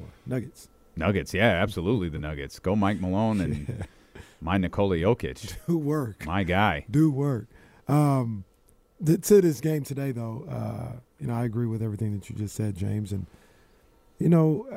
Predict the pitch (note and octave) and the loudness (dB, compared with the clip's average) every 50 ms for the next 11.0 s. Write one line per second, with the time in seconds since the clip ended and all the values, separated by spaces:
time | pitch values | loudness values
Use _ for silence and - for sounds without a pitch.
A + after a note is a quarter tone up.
0 | - - - - D3 D#3+ F3 F3 - - - C3+ D#3 E3+ E3 D3+ C#3 - - C#3+ | -12 -10 -6 0 2 4 4 4 2 0 -2 0 2 4 4 4 2 0 0 0
1 | D3 D3 - - A#2 A2 G#2+ G#2 G2+ F#2+ - - _ _ _ _ _ _ _ A#2 | 0 0 -2 -4 -6 -8 -8 -8 -8 -10 -12 -14 _ _ _ _ _ _ _ -4
2 | A#2 B2+ C3 B2 A#2+ A#2 A2 - - A#2 A#2 A2+ A2 A2 A2 G#2+ A2 B2 C3+ C3 | -2 0 0 0 0 -2 -4 -4 -2 -2 0 0 0 0 0 -2 -4 -6 -8 -6
3 | B2 A#2+ A2 - - - A#2+ A#2 G2+ A2 A2 A2 G#2+ G2+ G2+ G#2+ A#2 - - A#2+ | -6 -6 -6 -6 -4 -4 -4 -2 -2 -2 -2 -2 -2 -4 -4 -6 -8 -8 -4 -2
4 | A#2 G#2+ G#2 G2+ F#2+ G2+ G2+ G2+ G#2 G#2 G#2 G2+ - - A2 A2 A#2 A2+ A2 A2 | -2 -2 -2 -2 -4 -4 -6 -4 -6 -6 -6 -8 -8 -10 -8 -8 -6 -6 -6 -8
5 | G#2 - - _ - - _ _ _ _ _ _ _ _ _ _ _ - C#3+ C#3 | -8 -10 -16 _ -20 -20 _ _ _ _ _ _ _ _ _ _ _ -6 -4 -2
6 | D3+ D3 D3 D3 C#3 C3+ B2+ - A#2 A2+ B2+ C3 - - C3 C3 C3 A#2+ B2 B2+ | 0 0 0 0 0 -2 -4 -4 -6 -8 -8 -6 -2 0 0 0 2 2 0 0
7 | A#2+ A#2 A2+ A2 G#2+ G2+ G2+ A2 A2+ G2 - _ _ _ _ _ _ _ _ _ | 0 -2 -2 -4 -4 -6 -8 -8 -10 -12 -16 _ _ _ _ _ _ _ _ _
8 | _ - A2+ A#2+ A#2+ B2 B2+ B2 B2 A#2+ A#2+ C3 C3 C3 B2+ B2+ B2+ A#2+ A#2+ B2+ | _ -6 -4 -2 -2 -2 -2 -4 -6 -2 0 0 2 2 0 0 0 0 0 0
9 | B2 B2 - _ - - - _ _ _ - B2 A#2+ G#2 B2 G#2+ A#2+ A#2+ A#2+ A#2+ | -2 -4 -6 _ -20 -20 -20 _ _ _ -4 -4 -2 0 0 2 2 2 2 2
10 | A#2 A#2+ B2 A#2+ A#2+ - - - _ _ _ _ _ _ - - D#2 D#2+ D#2+ | 2 2 0 0 -2 -4 -8 -16 _ _ _ _ _ _ -14 -10 -10 -8 -10